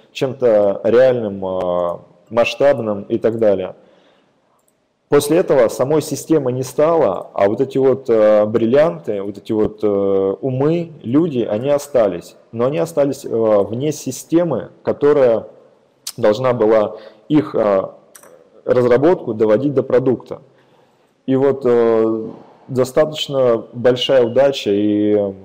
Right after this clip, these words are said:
это очень хорошо, если такие люди не сдались, продолжали свои разработки, они стали коммерчески в каком-то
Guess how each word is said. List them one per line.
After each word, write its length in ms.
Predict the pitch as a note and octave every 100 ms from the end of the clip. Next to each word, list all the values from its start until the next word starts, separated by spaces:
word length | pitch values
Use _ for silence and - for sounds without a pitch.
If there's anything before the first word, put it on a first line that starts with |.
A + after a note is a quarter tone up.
| F#2+ F#2 _ _ _ _ _ _
это 240 | A2 A2+ A#2+
очень 360 | - D3 C#3+
хорошо, 380 | B2 A#2 A#2+ D3+
если 560 | A#2 G#2+ - G#2+ G#2 G2 - _ _
такие 300 | A#2 - B2+
люди 460 | C#3 B2 G#2+ G#2 F#2 - _
не 180 | - B2
сдались, 580 | A#2 A#2+ B2 D3 F3+ - -
продолжали 500 | A#2 A2+ A#2 B2+ A#2+
свои 240 | G#2+ A#2+ A#2
разработки, 800 | A#2 A#2 A2+ D3 D#3 - G#2 F#2+ - -
они 280 | G#2 G#2 B2
стали 340 | - A#2+ A#2
коммерчески 720 | - A#2+ B2 A2 - A2+ G#2
в 140 | G2+ -
каком-то 580 | G#2+ B2 A2+ G#2+ G#2+